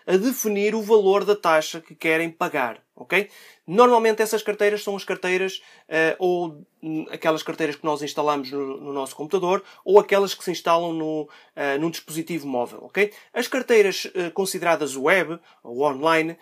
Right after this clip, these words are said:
normalmente essas carteiras, eh, definem a taxa automaticamente. Nós não podemos,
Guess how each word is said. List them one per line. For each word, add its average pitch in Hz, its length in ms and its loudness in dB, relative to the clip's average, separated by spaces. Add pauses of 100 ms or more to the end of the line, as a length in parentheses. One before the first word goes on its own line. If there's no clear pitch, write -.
(260)
normalmente 214 640 2
essas 202 180 -6
carteiras, 185 640 -4
eh, 165 380 -4
definem 180 560 -4
a 165 40 -8
taxa 170 480 -2
automaticamente. 165 800 -2
Nós 151 220 -2
não 202 180 2
podemos, 175 520 -4